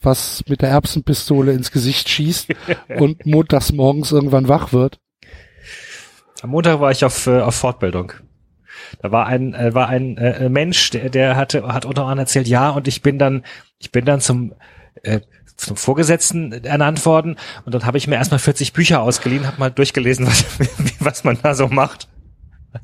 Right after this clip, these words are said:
Speaker 2: Ob ich da was lernen kann aus den Büchern als Vorgesetzter. Vierzig Bücher.
Speaker 1: Vierzig Bücher.
Speaker 2: Hat er durchgeackert.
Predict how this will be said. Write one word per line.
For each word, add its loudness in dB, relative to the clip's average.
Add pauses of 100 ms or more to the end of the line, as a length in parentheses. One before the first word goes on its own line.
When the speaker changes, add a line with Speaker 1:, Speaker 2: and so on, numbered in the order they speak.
(200)
Speaker 2:
Ob -4
ich -12
da -2
was -10
lernen 0
kann -4
aus -2
den -2
Büchern -2
als -12
Vorgesetzter. -4 (880)
Vierzig -6
Bücher. -4 (180)
Speaker 1:
Vierzig -2
Bücher. 0
Speaker 2:
Hat -6
er 2
durchgeackert. -4